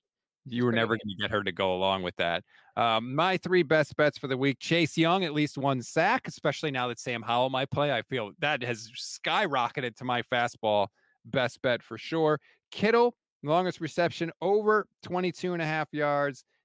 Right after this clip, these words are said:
Speaker 1: And I totally forgot my third one.
Speaker 2: Uh,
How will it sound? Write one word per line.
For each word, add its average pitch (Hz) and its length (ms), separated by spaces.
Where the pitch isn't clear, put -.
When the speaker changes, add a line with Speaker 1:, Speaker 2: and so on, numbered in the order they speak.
Speaker 1:
And 120 440
I 117 80
totally 156 320
forgot 135 320
my 127 140
third 120 260
one. 82 280
Speaker 2:
Uh, 160 420